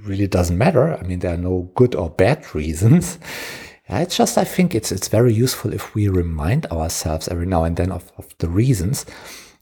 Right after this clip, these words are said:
and then use this as a big motivation. Then we know why we do it, then we know why we go forward. And if you've got trouble to come up with yours, I can include a link in the show notes to an article which lists,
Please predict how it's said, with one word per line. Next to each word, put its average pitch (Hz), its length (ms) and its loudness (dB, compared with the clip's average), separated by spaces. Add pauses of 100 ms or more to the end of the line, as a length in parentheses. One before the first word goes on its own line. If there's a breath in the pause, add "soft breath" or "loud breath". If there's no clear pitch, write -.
(180)
and 98 480 4
then 98 220 4
use 113 380 0
this 101 180 -2
as 98 320 -4
a 107 40 -4
big - 220 -2
motivation. 90 680 0
Then 80 120 -6
we 87 80 -4
know 120 340 4
why 107 240 4
we 98 120 2
do 104 220 2
it, 101 240 0
then 87 200 0
we 87 80 -2
know 95 220 2
why 92 380 0
we 90 360 -4
go 87 160 -6
forward. 98 380 2
And 101 180 -2 (320 loud breath)
if - 160 -2
you've 208 160 0
got - 160 0
trouble - 380 0
to - 100 -6
come 104 260 -2
up 98 140 -2
with - 260 -6
yours, 87 460 0 (720 loud breath)
I 110 140 -4
can - 240 2
include 147 380 2
a 117 40 4
link 131 320 2
in 117 140 0
the 110 100 2
show 139 340 2
notes 107 560 0 (140)
to 117 100 0
an 113 80 0
article 131 600 0 (200)
which 110 380 -2
lists, - 500 -2